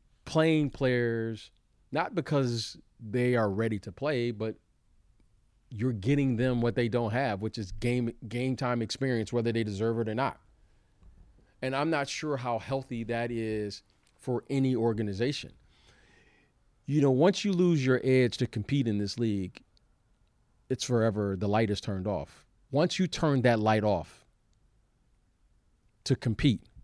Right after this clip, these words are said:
once you turn that light off, Eric,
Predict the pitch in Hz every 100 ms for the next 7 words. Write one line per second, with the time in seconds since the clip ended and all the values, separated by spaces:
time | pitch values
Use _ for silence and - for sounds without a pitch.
0 | - - - 226 277 - 214 196 - 180
1 | 160 139 117 127 143 113 80 - _ _
2 | _ _ 110 101 85 -